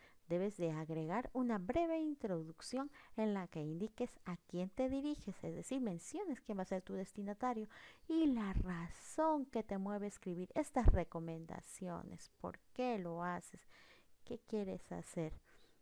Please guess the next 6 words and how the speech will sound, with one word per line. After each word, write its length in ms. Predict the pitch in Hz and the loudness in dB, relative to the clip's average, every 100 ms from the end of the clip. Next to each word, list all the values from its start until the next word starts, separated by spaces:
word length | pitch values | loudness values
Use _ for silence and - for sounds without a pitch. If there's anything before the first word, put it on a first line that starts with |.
| - - - | -20 -18 -8
solucionar 500 | 202 175 - 170 170 | -8 -6 -8 -6 -6
esta 160 | - | -8
problemática 800 | - 196 170 165 226 320 - 175 | -6 -6 -4 -4 -6 -8 -8 -8
probablemente. 1000 | - 170 165 160 170 208 247 208 - 185 - - _ - | -4 -4 -4 -4 -2 0 0 0 -6 -10 -14 -20 _ -8
También 360 | 202 202 262 294 | -2 0 0 0
recuerda 640 | 285 - 254 240 233 | -2 2 2 2 -2